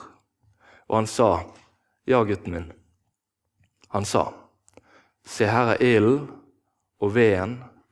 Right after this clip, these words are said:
men hvor er lammet til brennofferet?» Og, og dette er brukt som disposisjon, eh, for et,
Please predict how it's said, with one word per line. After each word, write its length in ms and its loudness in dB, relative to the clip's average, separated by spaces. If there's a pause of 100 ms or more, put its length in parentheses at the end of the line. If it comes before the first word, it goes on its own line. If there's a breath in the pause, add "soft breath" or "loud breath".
(340 soft breath)
men 200 -4
hvor 320 -2
er 160 0
lammet 640 0
til 140 -8
brennofferet?» 540 -4 (1900 soft breath)
Og, 320 -8
og 100 4
dette 220 4
er 200 6
brukt 180 2
som 140 0
disposisjon, 920 0 (920 soft breath)
eh, 440 -2
for 360 2
et, 360 -4